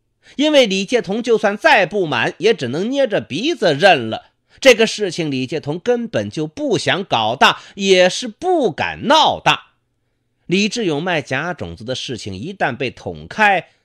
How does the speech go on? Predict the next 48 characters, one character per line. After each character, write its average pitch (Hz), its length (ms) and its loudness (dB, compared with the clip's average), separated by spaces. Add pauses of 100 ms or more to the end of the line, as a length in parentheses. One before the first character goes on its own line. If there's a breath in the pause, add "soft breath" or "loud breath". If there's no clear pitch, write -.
他 254 200 -2
这 220 140 -2
个 202 140 0
副 214 260 -6
市 175 180 -6
长 123 580 -4
也 190 220 0
就 196 200 -4
没 180 400 -8
脸 117 360 -8
干 233 300 -4
了。 - 280 -20 (1000)
再 - 280 -10
说， - 240 -20 (680 soft breath)
李 185 220 0
介 208 180 0
彤 160 300 -2 (180 loud breath)
已 160 240 0
经 233 220 -6
对 180 160 0
曾 190 240 -6
毅 156 160 -4
恨 139 340 -6
到 120 160 -2
了 104 140 -6
极 117 280 -10
点， 98 280 -16 (680)
曾 320 220 2
毅 277 100 2
就 277 160 -2
算 254 160 2
是 226 140 -2
装 311 260 4
好 147 300 2
人， 151 360 -4 (140)
对 202 220 6
方 214 220 0
也 165 160 0
是 180 160 -8
不 175 160 -6
会 190 180 -4
领 131 240 -2
情 131 300 -8
的， - 160 -16 (260)
所 226 160 4
以 196 100 4
曾 269 280 0
毅 226 240 -8